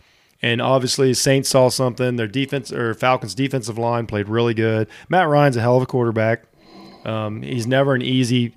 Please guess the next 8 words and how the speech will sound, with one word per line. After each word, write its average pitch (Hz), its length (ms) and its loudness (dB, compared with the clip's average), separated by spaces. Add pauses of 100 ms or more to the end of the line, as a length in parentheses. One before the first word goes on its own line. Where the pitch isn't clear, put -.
(100)
an 117 140 -6
easy 127 400 0
out. 107 320 0 (280)
But 127 360 0 (260)
the 127 80 -2
point 147 280 6
is, 135 160 4
like, 113 160 0